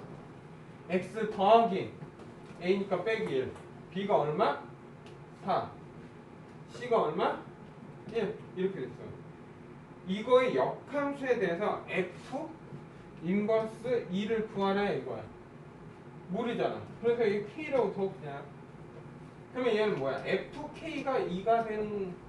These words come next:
값 K를 찾으면 되잖아. 그러면 얘가 K일 때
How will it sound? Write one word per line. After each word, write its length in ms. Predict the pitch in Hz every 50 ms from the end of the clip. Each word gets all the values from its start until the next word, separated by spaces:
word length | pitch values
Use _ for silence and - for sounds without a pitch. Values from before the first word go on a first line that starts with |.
| - - - - -
값 200 | 196 196 - - -
K를 340 | - 330 330 320 254 254 247
찾으면 320 | 240 254 269 247 226 190 170
되잖아. 360 | 156 143 151 147 - - - - - - - - - - - - - - - - - - - - - - - - - - -
그러면 200 | 269 262 254 208
얘가 340 | 180 180 - - 196 202 -
K일 440 | - - 330 311 262 202 180 180 -
때 320 | 208 233 240 190 - -